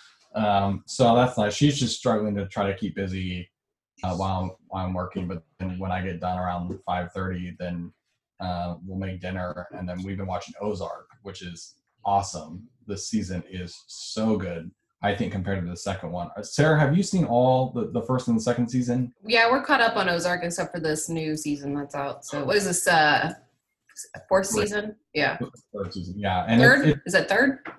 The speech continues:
Speaker 1: Third, yeah. And it's, it's super good. Like, the, the story's great. Uh, it really revolves around the Kansas City mob and the cartel, which is just neat.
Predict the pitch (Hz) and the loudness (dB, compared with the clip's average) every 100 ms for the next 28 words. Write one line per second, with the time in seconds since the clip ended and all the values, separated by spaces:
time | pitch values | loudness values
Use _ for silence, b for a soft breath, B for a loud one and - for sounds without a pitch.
0 | _ _ _ - 113 95 85 101 95 87 | _ _ _ -4 -2 -2 -4 -2 -2 -2
1 | 117 127 165 - - 170 - 139 110 98 | 4 6 4 0 -10 -8 0 2 2 0
2 | 104 101 101 - 104 98 92 - _ 110 | 0 0 -2 -2 0 0 -2 -8 _ -8
3 | 101 135 123 120 113 - 104 107 101 101 | -2 2 6 6 4 -2 -2 0 0 -4
4 | 92 - 95 92 92 90 90 - 104 110 | -6 -6 -4 0 0 0 -2 -4 -8 -4
5 | 107 101 101 101 98 98 98 95 92 90 | -4 -2 -4 0 0 -2 -4 -4 -2 -2
6 | 92 92 87 - 107 98 101 95 92 95 | -4 -8 -8 -2 -2 -2 -4 -2 -2 0
7 | 92 90 90 87 95 95 - 92 90 87 | -2 -2 -4 -6 -6 -8 -4 -2 -2 -2
8 | 90 104 - 90 - 90 95 92 90 - | -6 -10 -10 -10 -10 -8 -6 -4 -6 -12